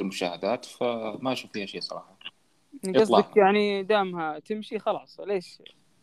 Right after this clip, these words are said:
Speaker 2: ليش
Speaker 1: إيه،
Speaker 2: نوقف؟
Speaker 1: دام-، حتى الآن أشوف عليها يعني آراء إيجابية من ناحية الجمهور، ومتقبلينها بصراحة، وما عندهم مشكلة ي-، يسوون أكثر من مسلسل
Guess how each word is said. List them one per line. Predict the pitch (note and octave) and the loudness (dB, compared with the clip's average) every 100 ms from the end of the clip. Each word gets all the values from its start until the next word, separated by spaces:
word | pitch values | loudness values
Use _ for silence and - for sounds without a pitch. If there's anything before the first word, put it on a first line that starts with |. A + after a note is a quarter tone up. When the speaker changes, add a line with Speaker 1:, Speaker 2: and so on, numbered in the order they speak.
| _ - | _ 4
Speaker 2:
ليش | F3 | 6
Speaker 1:
إيه، | A#2+ | 6
Speaker 2:
نوقف؟ | F#3 | 4
Speaker 1:
دام-، | D#3 D#3 - A2+ E2+ - C3+ | 4 4 2 -2 -2 -4 2
حتى | F#3 F#3 | 2 4
الآن | E3 | 2
أشوف | D3+ - | 2 2
عليها | C#3 D3 C3 | 4 4 0
يعني | A#2 A2 A2 G#2 G#2 | -2 -2 -4 -4 2
آراء | B2+ C#3 | 4 4
إيجابية | A2+ - G#2 G2+ F2 - | 2 0 -2 -2 -10 -12
من | G2 | -8
ناحية | F#2+ - | -8 -8
الجمهور، | F#2+ F#2+ F#2 F#2 _ _ _ _ _ - | -12 -12 -20 -20 _ _ _ _ _ -4
ومتقبلينها | B2+ B2 - A#2 A#2 A2+ F2+ | 0 0 2 2 4 0 0
بصراحة، | - F2+ E2+ F#2 | -8 -8 -6 -6
وما | F#2+ B2 B2+ | 0 4 4
عندهم | A#2+ A2+ | 2 -2
مشكلة | A#2 - G2+ | -4 -2 -4
ي-، | G2 G2+ | -4 -6
يسوون | G2+ G2+ G#2+ G#2+ - | -8 -4 -2 -2 -4
أكثر | - - G2+ | -6 -4 -10
من | G2 G2 G2 G#2 - | -8 -12 -14 -20 -10
مسلسل | G#2+ G#2+ F#2+ - | -6 -4 -4 -6